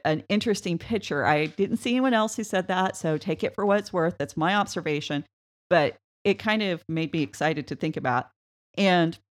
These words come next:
the, the other thing I think we overlook is the fact that when David, when he grabs these tassels in this corner to cut it off, what's he looking at? He's looking at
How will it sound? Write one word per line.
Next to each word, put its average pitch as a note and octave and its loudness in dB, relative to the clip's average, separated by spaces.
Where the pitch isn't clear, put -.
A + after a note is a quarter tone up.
the, - -4
the G#3 4
other F4 2
thing A3+ -2
I G3+ 0
think F#3+ -4
we G3 -2
overlook D#3 0
is F#3 -6
the G3 -8
fact E3+ -4
that D#3+ -4
when D#3 0
David, G#3 -4
when F3 -2
he A#3 -2
grabs D#3+ 0
these G#3+ -6
tassels E3 -4
in D3 0
this C#3+ -4
corner F#3+ -4
to E3+ -10
cut - -4
it F#3 -6
off, C#3 -2
what's F3 0
he A3 -2
looking D3+ -4
at? - -14
He's D4 0
looking C#3+ -2
at C3 -6